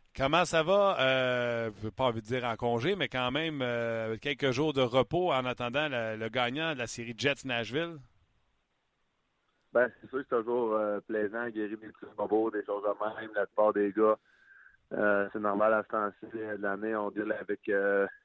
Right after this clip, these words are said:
Speaker 2: plusieurs petites blessures, puis c'est, c'est bien correct de même. Euh, on a hâte de voir le résultat du match de ce soir.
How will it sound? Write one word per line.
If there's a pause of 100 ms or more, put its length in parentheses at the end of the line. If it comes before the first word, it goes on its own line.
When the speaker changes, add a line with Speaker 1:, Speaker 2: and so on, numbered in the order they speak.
(160)
Speaker 2:
plusieurs
petites
blessures, (120)
puis
c'est,
c'est
bien
correct
de (160)
même. (580)
Euh,
on
a
hâte
de
voir
le
résultat
du
match
de
ce
soir.